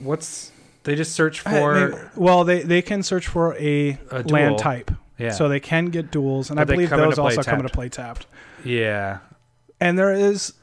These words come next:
Speaker 2: uh, so I don't, I don't play with those.
Speaker 1: No, but there's an
Speaker 2: But again,
Speaker 1: option.
Speaker 2: tho-, that's probably an option.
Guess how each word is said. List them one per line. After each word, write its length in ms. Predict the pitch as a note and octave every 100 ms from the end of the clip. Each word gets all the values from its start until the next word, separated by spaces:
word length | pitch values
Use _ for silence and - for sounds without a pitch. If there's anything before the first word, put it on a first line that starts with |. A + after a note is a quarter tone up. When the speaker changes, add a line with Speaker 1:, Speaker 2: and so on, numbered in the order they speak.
| -
Speaker 2:
uh, 220 | D#3 D#3
so 160 | - D#3
I 120 | D#3
don't, 200 | F3 F3
I 80 | E3
don't 120 | F3
play 180 | E3+ F3+
with 140 | F3 E3+
those. 460 | D3+ D3+ D3 C3+
Speaker 1:
No, 320 | C3 A2+ G#2 A2
but 300 | D3 B2 - - -
there's 200 | D3 D#3+
an 40 | G3+
Speaker 2:
But 140 | G#3+
again, 220 | A#3 A3
Speaker 1:
option. 40 | G#3+
Speaker 2:
tho-, 140 | A3
that's 240 | F#3+ G#3+
probably 500 | F#3+ A3+ A3+ G3 F#3+
an 100 | F3+
option. 540 | D3+ C#3+ - D#3+ D3+